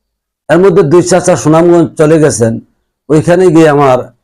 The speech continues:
দাদা মারা গেলেন। কিন্তু আমার বাবা একদিন গেছিলেন, সর্বপ্রথম যদি ধরেন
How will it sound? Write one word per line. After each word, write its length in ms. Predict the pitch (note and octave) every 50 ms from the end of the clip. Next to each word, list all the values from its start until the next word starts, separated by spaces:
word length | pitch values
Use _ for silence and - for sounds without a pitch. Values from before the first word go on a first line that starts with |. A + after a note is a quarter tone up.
| _ _ _ _ _ _ _ -
দাদা 380 | F#2+ F2+ F2 A#2 A2 G#2+ C3 D3
মারা 280 | C#3 C3 B2 B2 A#2 G#2
গেলেন। 360 | F#2+ F#2+ G2+ G2 F2 E2 D#2 C#2+ - _ _ _ _ _ _ _ _ _ _ _ _ _ _ _ _ _ _ _ _ _ _ _ -
কিন্তু 220 | D#3 E3 C3+ - F3+
আমার 280 | E3 D#3 E3 F3 F3+ D#3+
বাবা 280 | C#3+ D#3+ E3 E3+ F3+ G#3 -
একদিন 420 | - E3+ E3 C#3 C#3+ D#3 G#3 G#3 G3+ D#3
গেছিলেন, 520 | E3+ D#3+ D3+ - F3 D#3+ D3 B2 A#2 A#2+ A#2 - - _ _ _ _ _ _ _ _ _ _ -
সর্বপ্রথম 520 | D3 D#3 F3+ F#3+ F3+ F#3 F3 B2 G3+ G3 G3+ F#3
যদি 140 | G3+ G3+ F#3 D3+
ধরেন 300 | E3+ F3 F3+ F3+ E3+